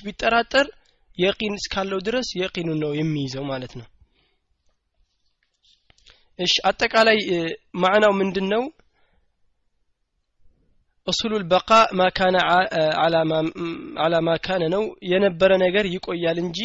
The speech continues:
በሸክ አይወገድም። ሸክም ደግሞ ውዱእን አያስወግድም። አሁን ለምሳሌ ይሄ እየሰገደ፣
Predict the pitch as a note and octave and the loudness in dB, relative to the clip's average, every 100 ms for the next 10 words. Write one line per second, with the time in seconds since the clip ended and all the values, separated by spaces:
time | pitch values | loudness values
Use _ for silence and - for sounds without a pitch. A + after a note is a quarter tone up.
0 | A#3 E3+ E3+ E3 - E3+ E3 D#3 C#3+ C#3+ | -6 -2 -2 -4 -6 -4 -2 -4 -6 -6
1 | E3+ A#3 - _ _ _ _ _ _ _ | -4 -6 -10 _ _ _ _ _ _ _
2 | _ _ _ _ _ _ _ _ _ _ | _ _ _ _ _ _ _ _ _ _
3 | _ _ _ _ _ _ _ _ _ _ | _ _ _ _ _ _ _ _ _ _
4 | - G#3 G3+ - G3+ F#3+ F#3+ G#3+ A3+ F#3 | -6 -4 -4 -4 -4 -2 -2 0 0 -2
5 | F3 F#3 E3 D3+ - C#3+ C#3+ C3+ B2 - | -4 -2 2 0 -2 -10 -10 -10 -12 -14
6 | _ _ _ - F3 G3+ G3+ F3+ G3 G3+ | _ _ _ -2 -2 0 -2 0 0 0
7 | A#3+ A#3 G3 G3 E3+ | 0 -2 -2 -2 -6